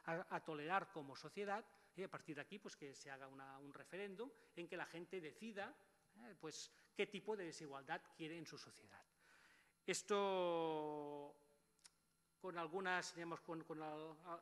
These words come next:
ya, ya se ha concretado, ya se ha, ya se ha puesto en práctica ensayos de este tipo, alguno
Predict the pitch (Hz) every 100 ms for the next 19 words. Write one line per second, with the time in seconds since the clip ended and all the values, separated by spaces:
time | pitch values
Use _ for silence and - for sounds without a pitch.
0 | - 214 202 190 185 202 190 185 160 165
1 | 156 190 175 160 151 165 - 170 185 165
2 | 170 175 160 151 170 175 165 170 165 180
3 | 156 170 156 143 147 - 139 208 - 151
4 | 139 156 151 139